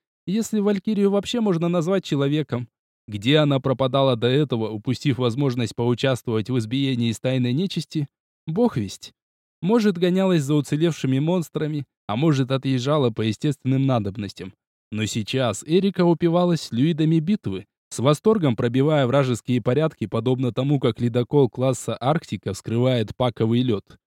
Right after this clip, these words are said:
Гигантский боевой овцебык и дева-воительница — жуткий тандем.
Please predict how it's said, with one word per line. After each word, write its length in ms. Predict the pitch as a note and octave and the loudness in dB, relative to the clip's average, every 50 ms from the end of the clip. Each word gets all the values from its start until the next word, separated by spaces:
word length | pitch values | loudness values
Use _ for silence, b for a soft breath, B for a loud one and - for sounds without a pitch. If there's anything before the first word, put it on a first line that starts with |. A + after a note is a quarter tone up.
| _ _ _ _ _ _ - | _ _ _ _ _ _ -14
Гигантский 600 | A2 G2+ A#2+ B2+ D3 G#3 G#3+ G#3+ - - G3 G3 | -8 -6 -4 0 0 0 0 0 -2 -4 -6 -2
боевой 440 | E3 F#3 F#3+ F#3+ F#3 G3+ F#3+ F#3+ F#3+ | 0 2 2 2 4 4 2 2 2
овцебык 460 | F3+ - - F#3+ E3 G3+ G#3+ - F#3 | 0 -2 -4 -2 -2 -2 -4 -2 -4
и 40 | E3+ | -4
дева-воительница — 1160 | D#3 F#3 G3 F#3+ F#3 F3 E3 F3 F3 G3+ G#3 - - F3+ F3 F3 F3 D#3 - - E3 D3+ C#3+ _ _ _ _ _ - | 0 0 0 2 2 2 2 2 0 0 0 -2 -4 -2 -2 0 -2 -2 -2 -2 -4 -4 -4 _ _ _ _ _ -6
жуткий 420 | C3+ C3 E3 A#3 A#3+ - - A#2+ G#2+ | -4 -2 0 0 0 0 0 -4 -2
тандем. 500 | - A#2 A2+ G#2+ G#2+ B2+ A2 F#2 F#2 | 0 0 -2 0 0 -2 -4 -4 -6